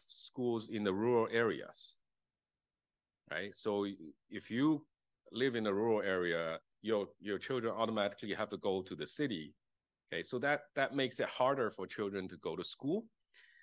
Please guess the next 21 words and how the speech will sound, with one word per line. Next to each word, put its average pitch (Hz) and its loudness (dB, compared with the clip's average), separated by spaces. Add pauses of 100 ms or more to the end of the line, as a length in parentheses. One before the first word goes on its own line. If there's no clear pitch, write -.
(180)
And 131 2
then 151 2
there 151 6
are 135 8
a - 6
lot 123 4
of, 143 -2 (340)
uh, 92 4
migrant 135 0
workers 110 0
who 107 -2 (340)
migrate 113 2
from 98 -2
the 98 0
rural 110 2
area 98 2
to - -8
the 87 -4
cities, - -6 (160)
much - -6
like, 131 0